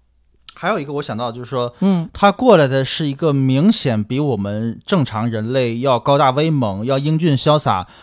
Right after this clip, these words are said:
Speaker 2: 对。
Speaker 1: 要有力量，同时
Speaker 2: 希腊那种雕像的感觉。
Speaker 1: 对，他是完全古希腊那种感觉，就是他是一个神，你可以理解为，
Speaker 2: 嗯。
Speaker 1: 他像是一个神一样，神话中的人物，他完全比我们高。
Speaker 2: 嗯。
Speaker 1: 不管从任何一个层次，精神上他层-，境界也比我们高，因为你看他的眼睛，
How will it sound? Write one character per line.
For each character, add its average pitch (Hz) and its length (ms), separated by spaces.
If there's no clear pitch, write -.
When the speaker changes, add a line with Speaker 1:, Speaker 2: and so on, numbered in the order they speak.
Speaker 2:
对。 180 140
Speaker 1:
要 156 80
有 147 180
力 190 180
量， 123 320
同 165 320
时 240 60
Speaker 2:
希 240 60
腊 170 180
那 185 100
种 147 140
雕 220 240
像 233 140
的 285 40
感 190 120
觉。 135 40
Speaker 1:
对， 139 40
他 202 260
是 160 140
完 151 180
全 220 160
古 135 140
希 - 100
腊 156 120
那 139 100
种 131 80
感 127 100
觉， 107 80
就 107 60
是 151 120
他 220 160
是 220 80
一 226 40
个 240 100
神， 143 480
你 175 60
可 151 160
以 127 80
理 120 100
解 120 100
为， 92 140
Speaker 2:
嗯。 170 460
Speaker 1:
他 180 120
像 196 200
是 180 40
一 175 40
个 165 80
神 117 240
一 - 20
样， 135 180
神 127 200
话 147 160
中 131 80
的 123 100
人 104 160
物， 104 140
他 143 100
完 147 160
全 220 100
比 202 120
我 160 100
们 107 160
高。 131 340
Speaker 2:
嗯。 156 240
Speaker 1:
不 127 80
管 170 160
从 165 180
任 285 140
何 165 100
一 156 40
个 156 80
层 135 160
次， 139 60
精 226 200
神 180 140
上 147 200
他 - 140
层-， 139 240
境 160 140
界 127 80
也 120 60
比 127 100
我 120 80
们 110 120
高， 101 120
因 156 80
为 175 80
你 139 80
看 - 180
他 127 80
的 139 60
眼 127 260
睛， 95 100